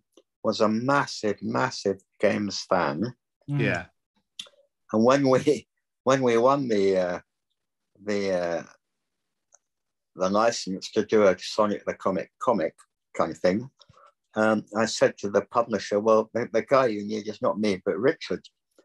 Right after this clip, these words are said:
Speaker 1: And Richard, um, Burton then took over and created Sonic the Comic, and he got in touch with people like Nigel Kitchen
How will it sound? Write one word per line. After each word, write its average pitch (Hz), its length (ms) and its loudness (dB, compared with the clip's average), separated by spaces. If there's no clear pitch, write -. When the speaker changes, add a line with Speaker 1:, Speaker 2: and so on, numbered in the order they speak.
Speaker 1:
And 104 160 -6
Richard, 113 560 0
um, 110 440 2
Burton 98 520 0
then 98 400 2
took 120 260 0
over 110 580 2
and 101 280 -6
created 107 540 0
Sonic - 380 -2
the 82 60 -14
Comic, 95 480 0
and 104 120 0
he 107 320 2
got 113 160 0
in 117 100 -4
touch - 360 -2
with 104 160 -2
people 120 260 -2
like 110 180 0
Nigel 110 460 0
Kitchen - 720 -2